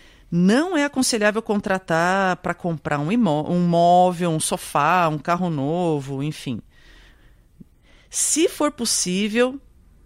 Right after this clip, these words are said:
espera pra juntar mais dinheiro e paga à vista, porque aí você consegue barganhar um desconto melhor.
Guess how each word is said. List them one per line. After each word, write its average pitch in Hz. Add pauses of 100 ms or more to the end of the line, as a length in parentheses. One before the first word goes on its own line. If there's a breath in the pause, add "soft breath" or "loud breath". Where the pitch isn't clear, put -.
(120)
espera 240
pra 254
juntar 277
mais 254
dinheiro 233
e 285
paga 285
à -
vista, 262
porque -
aí 175
você 208
consegue 220
barganhar 202
um 202
desconto 208
melhor. 240